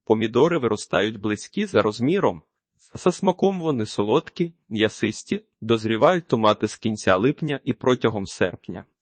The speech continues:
Під плівковим укриттям урожай становить більше чотири к з квадратного метра.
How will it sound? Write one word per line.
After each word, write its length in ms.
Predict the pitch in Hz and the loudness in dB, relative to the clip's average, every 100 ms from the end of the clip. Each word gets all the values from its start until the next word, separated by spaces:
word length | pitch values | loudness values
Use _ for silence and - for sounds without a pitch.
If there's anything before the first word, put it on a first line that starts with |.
| _ _ | _ _
Під 200 | - 160 | -2 -2
плівковим 560 | - 123 127 - 117 113 | -2 -4 -2 -2 0 -2
укриттям 600 | 123 - 120 - 131 113 | -6 -6 -6 2 4 4
урожай 440 | - 113 113 113 110 | 0 -2 0 2 0
становить 640 | - 104 113 185 180 127 | 0 0 2 2 0 -4
більше 340 | 107 113 - | -6 -6 -4
чотири 440 | 107 - - 110 117 | -4 -2 0 0 -2
к 140 | - | -6
з 120 | - - | -20 -6
квадратного 680 | 107 104 113 113 110 104 104 | -2 2 4 2 0 -4 -2
метра. 440 | 113 107 - 82 | 0 0 -2 -12